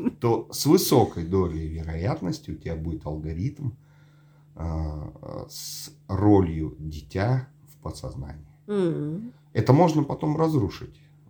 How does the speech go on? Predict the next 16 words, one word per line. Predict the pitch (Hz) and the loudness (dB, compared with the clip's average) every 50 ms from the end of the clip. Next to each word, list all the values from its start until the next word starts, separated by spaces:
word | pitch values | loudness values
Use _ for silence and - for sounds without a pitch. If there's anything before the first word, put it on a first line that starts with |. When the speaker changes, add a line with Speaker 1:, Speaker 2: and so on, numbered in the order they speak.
| - _ | -20 _
Speaker 1:
А, | - | -10
может | 80 78 76 80 92 117 117 101 80 76 - - | -8 -6 -4 0 2 4 4 4 2 -2 -8 -10
разрушиться, | 78 80 82 90 85 78 76 - - - - | -10 -8 -6 -6 -8 -8 -10 -14 -16 -18 -18
потому | - - - 85 90 90 | -16 -10 -8 -6 -6 -6
что | - - - | -8 -10 -14
в | - | -14
три | - - 110 110 101 | -10 -6 -6 -4 0
года | 98 104 101 - 85 | 2 2 2 2 0
это | 82 - - 78 | -2 -4 -6 -8
не | 78 80 78 78 | -8 -8 -8 -8
так | - 82 80 - - _ | -8 -10 -10 -10 -14 _
уж, | - - - - - - - | -20 -20 -20 -20 -18 -14 -12
э, | - 69 67 65 60 - 58 57 - - - - - - - - - - - | -10 -10 -8 -8 -8 -8 -8 -10 -12 -14 -16 -18 -20 -20 -20 -20 -20 -12 -8
это | - 110 - 123 | -8 -6 -4 -4
хлипкий | - - 120 117 110 - - - 78 73 | -2 2 2 2 2 0 -2 -8 -10 -8
алгоритм. | 73 78 80 76 76 - - | -8 -6 -6 -6 -8 -8 -10